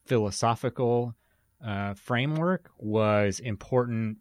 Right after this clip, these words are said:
because of its implications for politics and social justice, um, and,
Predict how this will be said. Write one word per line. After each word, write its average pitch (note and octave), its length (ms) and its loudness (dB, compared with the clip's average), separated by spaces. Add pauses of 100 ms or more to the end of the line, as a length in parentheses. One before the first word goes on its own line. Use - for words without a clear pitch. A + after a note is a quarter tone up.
because G2+ 720 -2
of G2 220 -4
its F#2+ 160 -6
implications G#2 800 -4
for F#2+ 560 -4 (400)
politics G2+ 840 -2
and G2 160 -6
social G2 360 -4
justice, F2+ 760 -8 (440)
um, F2+ 580 -6 (100)
and, F2+ 640 -6